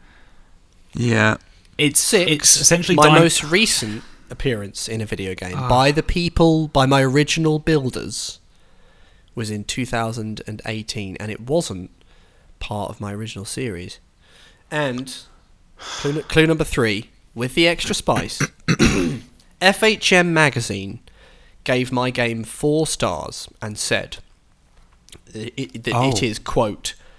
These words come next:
Speaker 3: "not just a little similar to G T A three in look, feel, and gameplay. It's nonetheless worth sleeping in front of the game store for this one."
Speaker 2: Stop.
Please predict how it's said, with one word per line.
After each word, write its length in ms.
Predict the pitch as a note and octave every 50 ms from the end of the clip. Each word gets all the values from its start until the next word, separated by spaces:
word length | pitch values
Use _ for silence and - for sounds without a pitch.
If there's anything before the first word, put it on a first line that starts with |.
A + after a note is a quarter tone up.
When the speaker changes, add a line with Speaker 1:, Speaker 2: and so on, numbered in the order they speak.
| - - - - - _ _ _ _ _ - -
Speaker 3:
"not 340 | - A#2+ C#3+ F3+ - - -
just 320 | - - F#3+ F#3 - - -
a 60 | E3
little 460 | D#3 D#3 F3 F#3+ - - C#3 A2 F#2+
similar 560 | - - - B2 G#2+ G2+ F#2+ F#2+ F2+ G2 A#2+ - _ _ _ _ _ _ _ _ -
to 100 | - A2+
G 180 | - A#2+ A2 G#2
T 200 | - - A2+ G2+
A 100 | F#2+ G2
three 560 | - - - G#2+ F#2+ F#2 E2+ - A#2+ - - _ _ _ _ _ _ _ _ _ -
in 200 | A2+ A2+ A2+ G#2+
look, 480 | A2 A#2+ C3 C3 B2+ - - - - - - -
feel, 640 | - - - - C3+ A#2+ A2+ A2 G#2+ G#2 A2 A2+ - - _ -
and 260 | A#2 A#2+ A2+ G#2+ -
gameplay. 640 | - A2+ G#2+ A2+ A#2 A2 - G#2+ F#2 D#2+ E2+ A2 - - - - - - - - - - C#3
It's 240 | B2+ A#2+ - -
nonetheless 800 | C3+ B2 C3 D3+ D3 C#3+ C3+ C3 B2+ C3+ C3 G#2 - - - -
worth 220 | - A2 G#2+ A2+ -
sleeping 420 | - - - B2+ B2+ B2+ - B2+ B2+
in 80 | A#2 A2
front 240 | - C3 B2+ B2
of 120 | A2+ - -
the 60 | B2+
game 360 | - - A#2+ B2 B2+ B2 A#2
store 480 | - - - - F2 E2 D2+ D2+ F2+ - - _ _ _ -
for 180 | - - A2
this 260 | - A2+ A2 - - -
one." 120 | - -
Speaker 2:
Stop. 380 | - - - G#2+ G2 F2 -